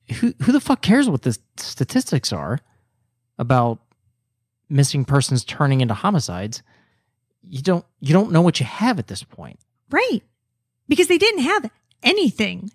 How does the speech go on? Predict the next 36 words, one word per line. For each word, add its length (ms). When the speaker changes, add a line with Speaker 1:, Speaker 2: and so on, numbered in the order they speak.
Speaker 2:
at 60
Speaker 1:
Right. 80
Speaker 2:
that 180
point, 340
and 100
it's 240
two 240
months 440
gone 400
already. 540
Speaker 1:
So 160
you 180
investigate 580
it 120
as 260
an 100
investigation, 1040
and 460
it, 220
whether 400
it 180
becomes 360
a 40
missing 360
persons 380
case 260
or 120
a 40
homicide 460
investigation, 760
you 120
don't 280
know 240
at 140
that 200
point. 300